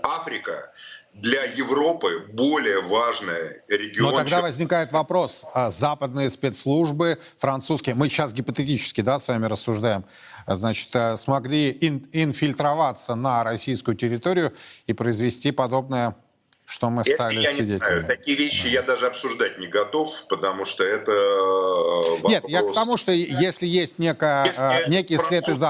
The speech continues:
Speaker 2: Африки, да?
Speaker 1: спецслужбы совершают теракт на территории России, то,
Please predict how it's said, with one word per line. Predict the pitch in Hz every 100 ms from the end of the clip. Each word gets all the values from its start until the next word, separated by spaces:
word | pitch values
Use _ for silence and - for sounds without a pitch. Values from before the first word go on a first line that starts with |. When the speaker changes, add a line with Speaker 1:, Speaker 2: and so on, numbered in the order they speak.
| 170
Speaker 2:
Африки, | 101
да? | 170
Speaker 1:
спецслужбы | 135 160 196 - 147
совершают | 160 156 147 175 156 135
теракт | 160 147 147 143 -
на | 135 131 127
территории | 131 135 135 139 127
России, | 131 135 - 180
то, | 139 123